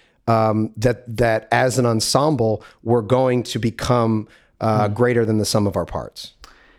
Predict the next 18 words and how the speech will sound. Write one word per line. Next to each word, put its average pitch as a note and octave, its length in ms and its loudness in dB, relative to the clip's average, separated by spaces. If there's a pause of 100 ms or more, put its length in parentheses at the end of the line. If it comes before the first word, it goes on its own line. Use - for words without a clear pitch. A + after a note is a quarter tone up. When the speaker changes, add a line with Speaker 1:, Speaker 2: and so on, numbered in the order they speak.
(140)
Speaker 2:
Yeah. C3+ 500 -2 (760)
Like C3+ 140 -2
a C3+ 60 0
fifth - 300 -4
element A#2+ 520 0
of, A2 200 -2
um, G#2+ 400 -2
cohesion. A#2+ 680 -2 (460)
Speaker 1:
Yeah. A2 240 -2 (540)
And B2 140 2
that's C3 160 0
Speaker 2:
Totally. C3+ 320 0
Speaker 1:
not, A2 80 -10
that's C#3+ 260 0
not C3 340 0
something A#2+ 420 0
you A2+ 140 0
can A2 300 -2